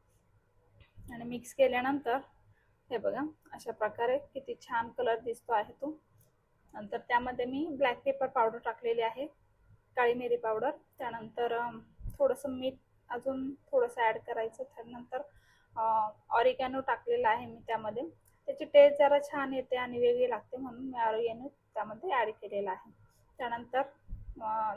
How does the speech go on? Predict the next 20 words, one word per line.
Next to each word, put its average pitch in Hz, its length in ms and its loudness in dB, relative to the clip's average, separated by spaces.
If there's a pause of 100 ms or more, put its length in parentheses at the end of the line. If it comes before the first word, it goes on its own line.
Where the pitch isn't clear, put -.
जसे 240 240 -4
मी 233 300 -12
स्टीम 247 360 -8
मोमोज 226 340 -8
केले 440 260 0
होते, 254 260 -8 (680)
जसा 233 300 2
हवा 226 260 -2 (100)
तसा 233 220 -10
शेप 233 260 -4 (800)
तुम्ही 247 180 -4
पण 247 240 -6
देऊ 240 160 2
शकता 226 460 -8
तसंच. 247 280 -8 (440)
तर, 214 140 2
अ, 214 240 2 (380)
त्याच 233 300 0
प्रकारे 233 420 -2
मी 240 140 -10